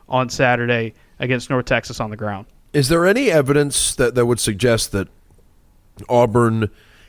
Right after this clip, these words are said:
Speaker 2: kept things simple on the first defensive series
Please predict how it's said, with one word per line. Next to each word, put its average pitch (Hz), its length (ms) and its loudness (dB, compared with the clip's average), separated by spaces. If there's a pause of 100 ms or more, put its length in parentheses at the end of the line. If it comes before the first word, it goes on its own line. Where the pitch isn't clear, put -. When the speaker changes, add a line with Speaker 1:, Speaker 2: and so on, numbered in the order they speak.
(120)
Speaker 2:
kept - 260 -2
things 123 280 0
simple 123 560 2
on 113 160 2
the 101 100 0
first - 680 -2
defensive 113 760 0
series 117 720 2